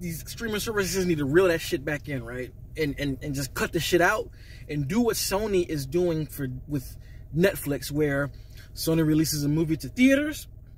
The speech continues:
Once it gets digital, it's on V O D for however long it is to see if they can get some more revenue from, you know, purchasing the V O D. And then after that time, it hits Netflix. They don't have their own streaming services. I think that that's the best route. I think Universal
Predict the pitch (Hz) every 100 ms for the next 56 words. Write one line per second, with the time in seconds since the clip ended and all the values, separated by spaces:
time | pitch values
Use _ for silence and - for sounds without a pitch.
0 | - - - - - - - - 156 -
1 | 151 151 - 208 247 254 277 214 151 151
2 | 170 156 143 185 175 160 208 175 156 175
3 | 175 180 202 202 208 233 254 - - -
4 | - 156 - 165 160 156 - 160 156 151
5 | 170 170 175 170 151 143 139 156 143 -
6 | 175 175 170 165 143 175 185 175 262 320
7 | - - - - - - - 165 151 208
8 | 262 240 233 - 180 170 180 214 202 185
9 | 180 175 165 127 180 - 165 - - -
10 | - - - - - - - - - -
11 | - - 156 185 202 226 196 175 156 156
12 | 135 123 120 120 - - - - - -
13 | - - - - - - - - - -
14 | 139 175 170 - 180 185 170 135 175 190
15 | - 185 190 - 185 170 185 170 170 -